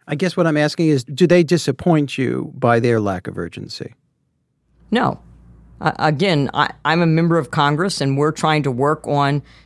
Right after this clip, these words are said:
Speaker 2: you know, uh, bipartisan solutions. I think perhaps where there's difference among individuals is with what urgency people believe there needs to be change.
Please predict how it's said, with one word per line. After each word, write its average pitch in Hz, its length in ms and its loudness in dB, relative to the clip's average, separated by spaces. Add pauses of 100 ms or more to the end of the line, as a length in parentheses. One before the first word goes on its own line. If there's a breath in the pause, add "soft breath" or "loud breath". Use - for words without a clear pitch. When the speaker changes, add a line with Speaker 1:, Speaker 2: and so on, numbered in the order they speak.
(120 soft breath)
Speaker 2:
you 143 100 0
know, 135 340 0
uh, 131 140 -4
bipartisan 151 720 0
solutions. 151 760 -4 (600 soft breath)
I 170 80 4
think 208 320 0
perhaps 151 420 -2
where 151 260 2
there's 135 380 0
difference 147 600 -2
among 135 340 0
individuals 127 640 -2 (400 loud breath)
is 151 240 0
with 147 220 0
what 147 240 0
urgency 143 760 0 (140)
people 151 300 -2
believe 127 440 0
there 135 140 0
needs 139 300 0
to 143 100 -6
be 123 160 -2
change. 127 520 -4